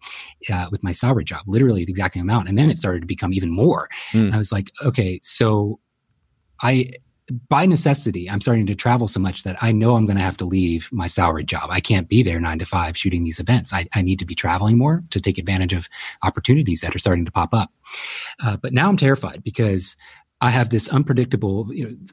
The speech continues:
Speaker 1: seasonal income
Speaker 2: Right.
Speaker 1: that I, but I'm used to essentially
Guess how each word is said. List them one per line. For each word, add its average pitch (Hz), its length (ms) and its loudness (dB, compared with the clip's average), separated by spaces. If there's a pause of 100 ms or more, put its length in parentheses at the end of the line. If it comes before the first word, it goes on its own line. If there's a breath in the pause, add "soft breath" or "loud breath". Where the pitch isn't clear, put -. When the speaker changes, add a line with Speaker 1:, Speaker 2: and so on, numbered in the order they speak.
(220)
Speaker 1:
seasonal 123 680 2 (100)
income 113 600 -2
Speaker 2:
Right. 85 220 0 (280 loud breath)
Speaker 1:
that 107 320 0 (260)
I, 131 180 -4 (200)
but 131 220 -2
I'm 127 200 4
used 160 320 2
to 113 280 2
essentially 113 800 -2